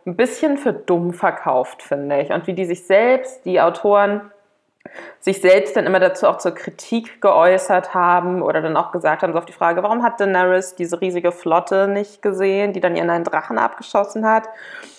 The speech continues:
dass er dann wirklich sagt, ja, Daenerys und ihre Ratgeber haben vergessen, dass es ja auch noch, äh, die Flotte von Euron Greyjoy gibt.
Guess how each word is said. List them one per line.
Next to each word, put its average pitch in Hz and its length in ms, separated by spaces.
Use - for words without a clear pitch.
dass 202 160
er 202 200
dann 226 160
wirklich 220 360
sagt, 214 320
ja, 185 260
Daenerys 196 560
und 190 100
ihre 190 240
Ratgeber 196 600
haben 190 260
vergessen, 202 880
dass 202 180
es 208 200
ja 196 280
auch 196 160
noch, 196 420
äh, 180 300
die 190 140
Flotte 190 340
von 190 240
Euron 190 400
Greyjoy 170 720
gibt. 135 460